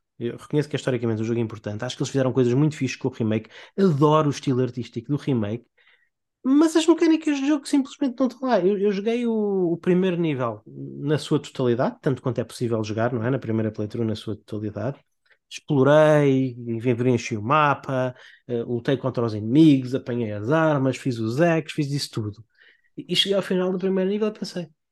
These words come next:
"Ok, eu consigo perceber porque é que há uma data de anos isto foi uma coisa quase revolucionária, as pessoas adoraram, apaixonaram-se,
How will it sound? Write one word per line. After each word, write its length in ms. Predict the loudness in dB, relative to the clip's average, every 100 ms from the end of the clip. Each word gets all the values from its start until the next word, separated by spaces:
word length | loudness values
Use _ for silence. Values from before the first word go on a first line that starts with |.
| _ _ _ _ _ _ _ _ _
"Ok, 420 | -12 0 2 2 -4
eu 120 | 0
consigo 340 | 2 2 0 -6
perceber 440 | -4 4 4 4
porque 220 | 0 0
é 40 | 0
que 100 | 2
há 40 |
uma 140 | 4 4
data 260 | 4 4
de 80 | 4
anos 220 | 2 0
isto 180 | -4 -2
foi 120 | 0
uma 140 | 0 0
coisa 260 | 0 0
quase 280 | -2 -6 -6
revolucionária, 680 | -10 -12 -4 0 2 2 0
as 80 | -4
pessoas 300 | -2 0 0
adoraram, 500 | 0 2 2 2 0
apaixonaram-se, 1000 | -2 -2 -2 -2 0 0 0 -2 -6